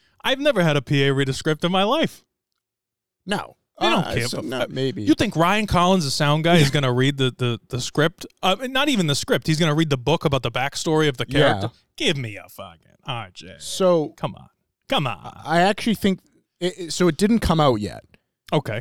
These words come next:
Speaker 2: It, it premiered the other day at Toronto Film Festival.
Speaker 1: Okay.
Speaker 2: That's that release. But one of the, uh, what is this? The Guardian review of it says, "Mother Couch review, a first-rate cast gets lost in a second-rate muddle.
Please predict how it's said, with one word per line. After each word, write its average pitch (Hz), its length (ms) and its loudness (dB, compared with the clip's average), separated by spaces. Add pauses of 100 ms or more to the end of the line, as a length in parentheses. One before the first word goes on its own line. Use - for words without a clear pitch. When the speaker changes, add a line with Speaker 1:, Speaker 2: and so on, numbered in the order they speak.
(140)
Speaker 2:
It, - 380 -4
it 156 180 -2
premiered 160 680 4
the 143 120 0
other 135 160 2
day 123 180 2
at 110 100 -4
Toronto 120 420 -2
Film 110 340 -8
Festival. - 600 -14 (240)
Speaker 1:
Okay. 131 260 -6
Speaker 2:
That's 139 320 -2
that 127 300 0
release. 110 460 -8 (680)
But 160 160 2
one 170 220 4
of 156 160 -2
the, 151 220 6
uh, 117 360 4 (180)
what 147 140 -2
is 127 120 -2
this? 110 120 -10
The 123 140 -4
Guardian 120 580 2
review 113 360 -4
of 101 100 -8
it - 180 -10
says, 120 260 -6
"Mother 143 320 4
Couch 143 360 2
review, 131 400 2
a 117 60 0
first-rate 151 680 0
cast 127 480 0
gets 120 180 -4
lost 117 440 0
in 117 80 -4
a 117 40 -6
second-rate 127 720 -6
muddle. 113 460 -4